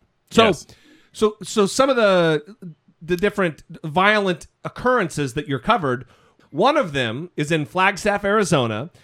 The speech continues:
Speaker 1: The other was, uh, Roseburg, Oregon, I believe, the community college there. And the other one, which we've talked about on the show,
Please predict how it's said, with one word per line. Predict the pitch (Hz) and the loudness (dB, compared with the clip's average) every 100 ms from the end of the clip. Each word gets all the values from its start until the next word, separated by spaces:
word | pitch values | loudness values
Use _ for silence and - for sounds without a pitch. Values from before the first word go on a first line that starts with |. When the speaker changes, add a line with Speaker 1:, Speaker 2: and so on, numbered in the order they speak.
| - 147 | -20 -6
Speaker 1:
The | 147 190 | 2 4
other | 233 226 | 4 2
was, | 185 170 147 165 | 2 0 0 0
uh, | 156 143 139 127 131 | 0 2 0 -4 -10
Roseburg, | 147 202 233 180 175 | 2 2 2 0 2
Oregon, | 214 262 165 127 | 4 2 0 -2
I | 117 | -2
believe, | 113 113 107 | -4 -4 -6
the | 131 | -6
community | 139 135 127 | -4 -4 -2
college | 151 127 117 120 | 0 0 -2 -4
there. | 139 127 120 _ _ | -2 -2 -4 _ _
And | 156 180 | -2 2
the | 269 | 2
other | 370 262 | 2 -2
one, | 139 107 | -4 -6
which | 147 - | -8 -8
we've | 202 | -12
talked | 165 247 277 240 | -6 -6 -4 -2
about | 185 | 0
on | 165 139 | 0 -2
the | |
show, | 120 202 220 123 113 | -2 2 2 2 -2